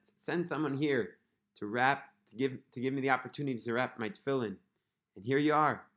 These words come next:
And then Yonatan told him his half of the story. It seemed like he was coming all the way back from Ramat Gan for whatever reason that he thought to pick up his dad, but it turns out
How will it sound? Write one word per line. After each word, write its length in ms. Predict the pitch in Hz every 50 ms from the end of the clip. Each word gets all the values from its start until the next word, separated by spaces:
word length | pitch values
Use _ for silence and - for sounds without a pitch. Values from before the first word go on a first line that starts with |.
| _ _ _ _ _ _ _ _ _ _ _ _ _ _ _ _ _ _ _ _ _ -
And 80 | 101
then 80 | 107 113
Yonatan 580 | 131 147 151 143 139 - 131 131 127 123 123
told 240 | - 131 131 131 135
him 200 | 135 131 127 123 -
his 240 | - - 156 185 190
half 320 | 190 185 160 151 - - -
of 60 | 120
the 20 |
story. 420 | - - - 107 113 104 95 87 87 _ _ _ _ _ _ _ _ _ _ _ _
It 120 | - 123 -
seemed 360 | - - 214 233 233 220 202
like 220 | 190 175 160 156
he 120 | - - 139
was 140 | 135 120 -
coming 420 | - - 165 160 170 156 151 151
all 320 | - 139 165 180 185 185 185
the 80 | 180
way 140 | 175 170 165
back 380 | 160 - 170 170 175 175 170 -
from 160 | 147 151 156
Ramat 420 | 151 151 160 165 165 160 - -
Gan 460 | - 165 156 160 156 151 135 117 113 - _ _ _ _ _ _ _ _
for 120 | _ - 113
whatever 340 | 117 135 147 151 151 143 143
reason 300 | 143 151 139 127 139 131
that 100 | 131 123
he 140 | 143 147
thought 320 | - - 143 143 143 - -
to 80 | 127
pick 200 | - - 156 151
up 120 | - 120 -
his 140 | 131 113 -
dad, 380 | 131 127 127 123 117 107 98
but 100 | 101 107
it 80 | 104 -
turns 360 | - - 135 143 147 135 131
out 280 | 131 117 107 98 -